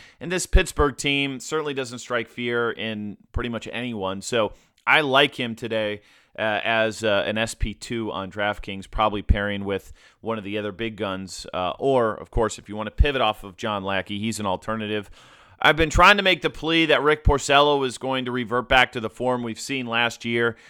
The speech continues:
but I can't do it anymore. I mean, the numbers are just, <sighs> I just can't do it. Um, you know, eight hits, eleven hits, eleven hits, uh, nine hits, nine hits. That's what he's given up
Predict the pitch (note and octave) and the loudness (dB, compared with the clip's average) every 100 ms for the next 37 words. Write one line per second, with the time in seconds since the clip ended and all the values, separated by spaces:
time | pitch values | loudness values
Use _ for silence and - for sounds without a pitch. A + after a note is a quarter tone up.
0 | - - D3+ F3 D#3+ D3 E3 A#2+ G#2+ G2+ | -6 2 2 4 2 4 4 2 0 0
1 | G2+ G#2+ G#2+ G2+ G#2 B2+ D3+ C3 G#2+ G#2+ | 0 0 -2 -2 2 4 6 4 2 -6
2 | A#2 A#2 - - - _ _ _ _ _ | 0 0 0 -10 -20 _ _ _ _ _
3 | - - - - - - - - D3+ A#2+ | -14 -14 -16 -20 -18 -12 -10 -4 -2 2
4 | D3 F#3+ F#2+ - G#2+ A2+ A2+ A2+ A2 G2+ | 4 4 2 -4 -2 2 2 2 -2 -8
5 | - F#2 G2 - E3 E3 B2+ B2 G#2 - | -12 -14 -8 0 0 0 -4 -4 -4 -8
6 | G#2+ B2 C#3 C3+ A2+ G#2 - G#2+ A2 B2+ | 0 2 4 2 -2 -6 -6 -6 0 2
7 | C#3+ B2 A#2+ G#2+ - - - _ _ _ | 2 0 -2 -4 -6 -10 -12 _ _ _
8 | _ - G2+ G2+ G2 G2 - G#2+ A2 B2 | _ -2 2 2 2 2 -2 -4 2 4
9 | D3 C#3+ B2+ G#2+ - G#2+ A2+ C3 D3 C3 | 4 4 -2 -6 -6 -4 2 4 4 0
10 | A2+ G2+ - B2+ - C#3+ G#2+ - C#3 B2 | -4 -4 -2 -2 -2 -4 -4 0 2 2
11 | B2 B2+ - | 4 2 2